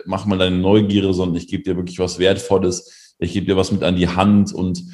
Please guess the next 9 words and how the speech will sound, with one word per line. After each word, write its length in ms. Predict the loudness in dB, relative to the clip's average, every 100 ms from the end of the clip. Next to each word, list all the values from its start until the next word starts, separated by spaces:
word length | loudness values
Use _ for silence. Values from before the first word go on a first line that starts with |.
| -20 _ _
also 300 | 0 2 0 -2
meine 500 | -2 0 0 0 0
These 440 | -2 0 -2 0
<laughs> 440 | 0 -2 -6 -10 -4
und 260 | -2 0
wahrscheinlich 320 | -2 -2 0 0
meine 160 | 2
Hoffnung 300 | 0 0 -2
ist, 320 | -2 -4 -10